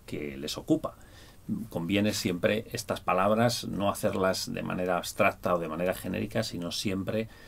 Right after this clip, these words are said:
palabras más importantes para, por ejemplo, trabajar en equipo, resolver un conflicto, aprender juntos, mejorar el mundo, mejorar como persona, resolver un problema. O sea, siempre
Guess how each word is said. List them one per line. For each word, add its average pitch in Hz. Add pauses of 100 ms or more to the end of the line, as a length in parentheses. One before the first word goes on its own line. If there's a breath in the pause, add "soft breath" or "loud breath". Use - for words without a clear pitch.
(180 loud breath)
palabras 113
más 113
importantes 113
para, 78
por -
ejemplo, 80 (340 loud breath)
trabajar -
en 73
equipo, 85
resolver 78
un 78
conflicto, -
aprender 76
juntos, 98
mejorar 76
el 73
mundo, 90
mejorar 76
como 78
persona, 87
resolver 82
un 82
problema. -
O -
sea, -
siempre 110